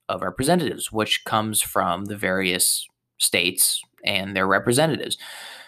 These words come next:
So it's a perfect balance of the states make up the federal government, the federal government then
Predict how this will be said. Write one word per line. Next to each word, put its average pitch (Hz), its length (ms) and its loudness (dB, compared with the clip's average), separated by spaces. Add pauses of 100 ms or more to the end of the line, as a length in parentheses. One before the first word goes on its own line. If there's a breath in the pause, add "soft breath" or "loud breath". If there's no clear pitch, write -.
(100)
So 156 180 6
it's 156 120 6
a 151 60 4
perfect 175 360 6
balance 135 400 4
of 107 420 0 (320)
the 120 80 -4
states - 640 4
make 131 300 2
up 139 220 2
the 120 140 -4
federal 120 600 0 (360)
government, 113 560 4
the 117 120 -4
federal 123 300 4
government 117 520 0
then 104 480 0